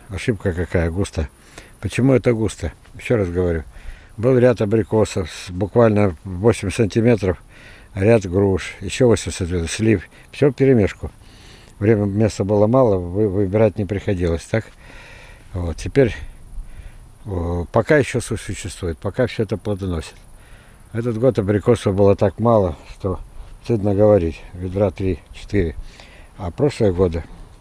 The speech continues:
было ведер по двести, потом двести пятьдесят, триста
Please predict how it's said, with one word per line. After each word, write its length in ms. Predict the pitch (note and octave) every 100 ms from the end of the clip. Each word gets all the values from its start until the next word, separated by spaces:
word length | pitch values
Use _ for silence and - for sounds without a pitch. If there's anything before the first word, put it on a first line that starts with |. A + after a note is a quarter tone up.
| - - - - - -
было 280 | F#2+ A2+
ведер 340 | A2 A2 G2+ F2
по 160 | G#2+
двести, 400 | F#2+ A2+ A#2 -
потом 340 | F2+ F#2+ F#2+ F2+
двести 220 | F#2 -
пятьдесят, 280 | - A#2 F#2
триста 380 | G#2+ G2+ -